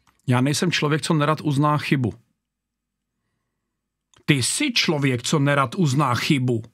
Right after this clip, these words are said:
Máš dokonce problém se skládat s-, sakra normální větu, aby dávala smysl. Ty jsi člověk, co neumí uznat chybu dokonce. Proto po všech na tom Instagramu vřeštíš a nadáváš jim.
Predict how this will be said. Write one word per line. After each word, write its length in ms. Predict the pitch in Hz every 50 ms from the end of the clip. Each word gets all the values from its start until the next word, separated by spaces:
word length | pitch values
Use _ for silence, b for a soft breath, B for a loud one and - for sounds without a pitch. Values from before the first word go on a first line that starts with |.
| _ _ _ _ _ _ _ _ _ _ _ _ _ _ _ _ _ _ _ _ _ _ _ _ _ _ _ _ _ _ _ _ _ _ -
Máš 160 | 160 147 120
dokonce 320 | 151 143 151 143 - 165
problém 640 | 127 117 170 170 170 175 160 139 139 143 151 151 131
se 160 | - 165 151
skládat 380 | - - 156 139 135 135 127 117
s-, 120 | - - - -
sakra 580 | - - - - - - 127 120 - - 127 110 107
normální 760 | 110 117 120 131 131 127 123 123 123 120 110 110 113 110 107
větu, 500 | 95 98 110 123 180 214 220 - 202 165
aby 140 | 139 135 135
dávala 340 | 131 117 117 120 120 110 107
smysl. 420 | - - 117 101 - - - - - - b b b b b b b b b b b
Ty 100 | - 151
jsi 140 | - - 139
člověk, 240 | - - 143 135 120
co 140 | - 147 131
neumí 600 | 131 139 156 220 262 - 320 311 226 170 143 135
uznat 400 | 139 147 139 127 147 127 113 -
chybu 280 | - - 135 131 131
dokonce. 680 | 123 117 110 113 117 110 101 95 - - 92 - - - _ _ _ _ _ _ _ _ _ _ _ _ _ _ _
Proto 240 | - 120 113 147
po 140 | 120 113 123
všech 280 | 117 - - 139 120 135
na 80 | 131
tom 200 | 120 - 143 135
Instagramu 480 | 131 123 120 - 131 131 131 131 127 123 120
vřeštíš 560 | 117 113 139 196 - - - - 185 160 -
a 60 | 143
nadáváš 560 | 139 156 190 196 190 151 143 135 127 123 -
jim. 240 | 139 127 120 107 98